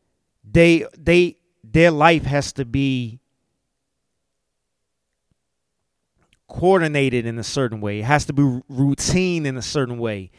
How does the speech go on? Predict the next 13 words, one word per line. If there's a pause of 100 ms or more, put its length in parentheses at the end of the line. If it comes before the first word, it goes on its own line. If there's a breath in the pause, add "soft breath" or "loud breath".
(180 soft breath)
Their
whole
romantic
love
life
has
to
be
in
a
certain
routine. (1400)
D-,